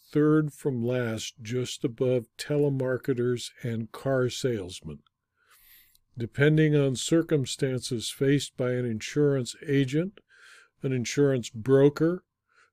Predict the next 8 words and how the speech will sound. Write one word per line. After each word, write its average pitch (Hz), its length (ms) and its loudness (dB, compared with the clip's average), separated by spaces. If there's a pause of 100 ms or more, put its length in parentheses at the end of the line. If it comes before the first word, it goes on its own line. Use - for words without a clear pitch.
(120)
an 127 140 -4
insurance 131 580 2
claims 151 560 2
handler, 151 640 2
or 120 360 -2
other 160 320 4
insurance 143 680 0
professionals, 143 1080 0